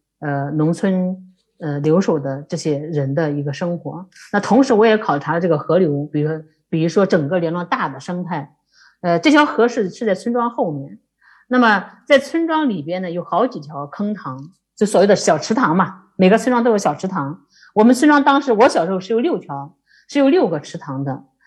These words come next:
那我两千零八年回去的时候呢，有，只剩下两个坑塘，然后那两个坑塘内部呢，是完全是发黑的、发臭的，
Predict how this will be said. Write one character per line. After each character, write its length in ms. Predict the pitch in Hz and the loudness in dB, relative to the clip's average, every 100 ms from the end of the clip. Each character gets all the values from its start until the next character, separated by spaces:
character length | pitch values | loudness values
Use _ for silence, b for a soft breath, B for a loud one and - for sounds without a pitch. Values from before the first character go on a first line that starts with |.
| b - | b 2
那 420 | 269 226 - - | 4 4 2 -2
我 100 | 220 | 4
两 140 | 220 208 | 4 6
千 120 | 277 | 4
零 120 | 269 | 6
八 80 | 262 | 4
年 140 | 220 | 2
回 160 | - 220 | 0 -2
去 100 | 294 | 0
的 100 | 254 | -4
时 120 | 185 | -2
候 160 | 185 180 | -4 -2
呢， 220 | 147 143 _ _ | -4 -8 _ _
有， 240 | 214 254 254 - _ _ _ | 2 2 2 -8 _ _ _
只 160 | - 220 | -2 0
剩 160 | 320 | 2
下 160 | 262 214 | 0 2
两 300 | 202 151 147 | 0 0 -2
个 80 | 240 | -6
坑 240 | - 185 | -6 -8
塘， 320 | 180 135 - _ _ b b 247 | -8 -12 -16 _ _ b b 4
然 20 | |
后 60 | 285 | 6
那 80 | |
两 180 | 294 208 | 6 4
个 80 | 185 | 2
坑 200 | 226 277 | -2 -2
塘 200 | 277 185 | -2 -2
内 120 | 233 220 | -2 -4
部 160 | 190 | -4
呢， 80 | 170 | -8
是 80 | 165 | -6
完 260 | 156 160 247 | -6 -4 -4
全 320 | 226 160 185 | -4 -6 -6
是 160 | 151 | -8
发 260 | 139 196 208 | -6 -6 -6
黑 260 | - 202 202 | -6 -4 -2
的、 160 | 170 | -4
发 300 | 147 208 - | -6 -8 -10
臭 240 | 226 214 160 | -8 -6 -6
的， 220 | 143 | -8